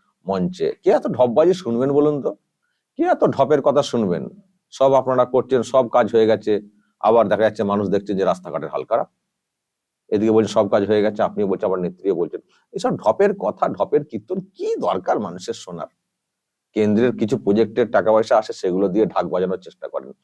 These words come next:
কি আছে আপনাদের? সব তো অবৈধ কাজকর্ম, সব অভিযোগ সামনে চলে আসে। একটা প্রকল্প ঘোষণা করেন, কিছুদিন যায়, তারপর সব লুটপাটের খবর চলে আসে,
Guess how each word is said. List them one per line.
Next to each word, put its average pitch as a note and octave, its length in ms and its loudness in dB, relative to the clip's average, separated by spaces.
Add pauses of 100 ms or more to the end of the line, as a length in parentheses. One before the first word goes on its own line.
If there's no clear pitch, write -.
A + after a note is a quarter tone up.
(260)
কি C4 120 2
আছে E4+ 200 4
আপনাদের? A3+ 380 -2 (1300)
সব C4+ 200 4
তো C#4 80 6
অবৈধ G#3+ 300 6
কাজকর্ম, G#2+ 680 0 (220)
সব C#3 320 0
অভিযোগ A2+ 320 4
সামনে G2 300 -2
চলে B1 220 -8
আসে। - 180 -16 (360)
একটা - 260 2
প্রকল্প E3 340 2
ঘোষণা D#3+ 300 2
করেন, G#3+ 260 4 (320)
কিছুদিন D3+ 380 4
যায়, G3 300 4 (160)
তারপর B2 340 2
সব B2+ 160 0
লুটপাটের A2+ 460 2
খবর F2+ 280 -2
চলে D2 180 -10
আসে, - 260 -20